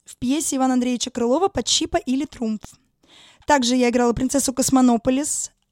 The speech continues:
а это студенческие работы третьего и второго курса, э, «Сладкоголосая птица юности», соответственно. И также исполняла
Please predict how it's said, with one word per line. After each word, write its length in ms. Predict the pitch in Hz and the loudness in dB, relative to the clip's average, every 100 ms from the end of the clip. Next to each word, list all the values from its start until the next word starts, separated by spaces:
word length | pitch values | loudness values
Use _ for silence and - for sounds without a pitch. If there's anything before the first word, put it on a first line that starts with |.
| - | -4
а 220 | 240 240 | 0 2
это 180 | 247 254 | 2 0
студенческие 640 | - 247 254 240 - 254 | -4 0 2 2 0 0
работы 380 | 240 233 240 247 | 0 2 0 -2
третьего 400 | - 247 269 262 | -4 -4 -4 -2
и 200 | 240 233 | -2 -2
второго 400 | - 247 240 220 | -4 0 0 0
курса, 420 | - 247 - 311 381 - - - - | -4 -6 -4 -2 -4 -6 -20 -20 -10
э, 180 | 247 240 | -6 -6
«Сладкоголосая 580 | 247 247 240 262 294 269 | -6 -4 0 0 0 -4
птица 300 | - 254 277 | -4 -4 0
юности», 380 | 254 226 - 226 | 2 2 -2 -6
соответственно. 880 | - 226 226 226 - 240 233 226 220 - - - _ _ _ _ | -4 -4 -2 -2 -4 -4 -2 -2 -6 -14 -20 -20 _ _ _ _
И 60 | - | 0
также 280 | 302 294 | 2 2
исполняла 760 | 330 - 277 277 269 262 277 320 | 0 4 6 8 6 6 4 2